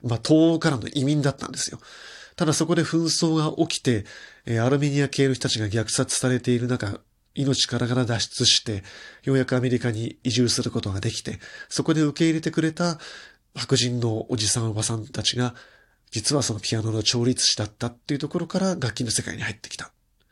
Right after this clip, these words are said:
で、彼らのインタビューを聞いていると、いわゆるそのアメリカのルーツである、移民国家としてのルーツである姿も見えてくるし、そういう人たちを受け入れていた、かつて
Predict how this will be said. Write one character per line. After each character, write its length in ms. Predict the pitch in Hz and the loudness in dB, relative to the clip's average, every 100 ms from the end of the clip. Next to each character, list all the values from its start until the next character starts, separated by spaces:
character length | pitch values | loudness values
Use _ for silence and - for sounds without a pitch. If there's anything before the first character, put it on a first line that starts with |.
| - - _ | -20 -20 _
で、 100 | 165 | -2
彼 200 | - 208 | 0 0
ら 120 | 196 | 0
の 80 | 175 | 0
イ 80 | 190 | -2
ン 100 | 185 | 0
タ 80 | 175 | 0
ビ 120 | 170 | 2
ュ 100 | 147 | 2
ー 80 | 147 | -2
を 20 | - _ | -6 _
聞 140 | - 156 | -2 -2
い 80 | 156 | 0
て 100 | 170 | 0
い 60 | |
る 100 | 165 | 0
と、 220 | 160 175 170 - - - - - _ _ _ | 0 0 0 -10 -14 -16 -20 -20 _ _ _
い 100 | 180 | 2
わ 140 | 220 | 4
ゆ 80 | 247 | 4
る 60 | 202 | 2
そ 140 | 185 | 2
の 300 | 180 180 - - | 2 0 -2 -2
ア 100 | 170 | 2
メ 120 | 190 | 4
リ 60 | 185 | 2
カ 100 | 185 | 2
の 100 | 175 | 2
ル 200 | 165 196 | 4 4
ー 20 | |
ツ 180 | 175 - | 4 0
で 120 | 110 | 0
あ 60 | 98 | -2
る、 120 | 120 | -2
移 40 | |
民 180 | 139 151 | -2 -4
国 180 | 151 156 | -4 -6
家 140 | - | -2
と 80 | 151 | -2
し 80 | 139 | 0
て 80 | 160 | 2
の 80 | 143 | 4
ル 180 | 139 | 4
ー 20 | 139 | 4
ツ 180 | - | 0
で 120 | 110 107 | 0 0
あ 80 | |
る 80 | 117 | 0
姿 320 | 107 120 120 | 0 0 -2
も 80 | 117 | -2
見 140 | 110 120 | -2 -2
え 60 | |
て 100 | 113 | -2
く 80 | - | -4
る 100 | 110 | 0
し、 220 | - 135 - - - - | 2 0 -4 -12 -14 -6
そ 220 | - 175 | -2 0
う 40 | |
い 20 | 180 | 0
う 20 | |
人 160 | - | 0
た 20 | 180 | 0
ち 160 | - | 2
を 100 | 143 | 0
受 220 | - 131 | -2 -4
け 100 | - | 2
入 80 | 175 | 2
れ 60 | 170 | 2
て 120 | 180 | 0
い 100 | 165 | 0
た、 160 | 170 160 - _ _ _ _ | -2 -6 -10 _ _ _ _
か 140 | 208 | 0
つ 140 | 214 - | 2 2
て 160 | 147 | 0